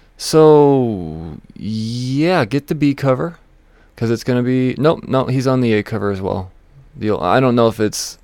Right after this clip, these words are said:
oh, yeah, no, there he is in the background, I think. The, what, what's his name? The, the, his name's just Ghost. Yep, just Ghost. So this is gonna be confusing for Ghost Maker people. Mm-hmm.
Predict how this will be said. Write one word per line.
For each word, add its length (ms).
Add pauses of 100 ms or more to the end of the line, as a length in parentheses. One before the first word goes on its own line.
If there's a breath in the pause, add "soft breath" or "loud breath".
(760 soft breath)
oh, 140
yeah, 200
no, 300
there 200
he 60
is 180
in 80
the 60
background, 460
I 80
think. 340 (280)
The, 420
what, 160
what's 140
his 120
name? 280 (120)
The, 360
the, 200 (240)
his 180
name's 300
just 220
Ghost. 440 (1120 soft breath)
Yep, 240
just 220
Ghost. 420 (1080 soft breath)
So 120
this 100
is 80
gonna 140
be 100
confusing 540
for 160
Ghost 340
Maker 320
people. 480 (760)
Mm-hmm. 760